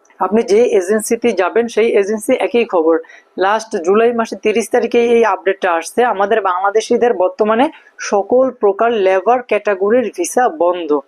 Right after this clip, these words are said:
তবে আপনারা ফ্রি জোন এরিয়াতে ট্রাই করেন, যারা হাতের কাজ জানেন, হিন্দি ভাষা, ইংলিশ ভাষা জানেন, তারা ফ্রি জোন এরিয়াগুলোতে ট্রাই করেন। আর গাইস, একটা কথা বলে রাখি, গুরুত্বপূর্ণ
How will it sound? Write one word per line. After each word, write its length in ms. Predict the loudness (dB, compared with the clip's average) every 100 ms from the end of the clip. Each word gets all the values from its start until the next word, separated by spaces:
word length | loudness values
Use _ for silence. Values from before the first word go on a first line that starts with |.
| _ -20 -20 _
তবে 160 | 0 2
আপনারা 240 | 0 -2 -2 0
ফ্রি 120 | -2 0
জোন 140 | 0 0
এরিয়াতে 280 | 2 2 0 -2
ট্রাই 180 | -2 0
করেন, 200 | 0 0 0
যারা 160 | -2 -2 -4
হাতের 280 | -4 -2 0
কাজ 120 | -2 -2 -2
জানেন, 260 | -2 -2 -4 -6
হিন্দি 240 | -2 -2 0
ভাষা, 260 | -2 -2 -4 -4
ইংলিশ 240 | 0 0 0 -2
ভাষা 240 | -2 -2 -2
জানেন, 240 | -2 -2 -6 -10 _ _
তারা 160 | -4 -4
ফ্রি 120 | -2 0
জোন 120 | 0 0 0
এরিয়াগুলোতে 500 | 0 0 0 0 0 -2
ট্রাই 160 | -2 0
করেন। 180 | -2 -2 _ -20 _ -2
আর 80 | -2 0
গাইস, 200 | -2 -2 -4
একটা 140 | -4 -2
কথা 160 | -2 -2 0
বলে 160 | 0 0
রাখি, 180 | -2 -4 -4
গুরুত্বপূর্ণ 460 | -2 -2 -2 0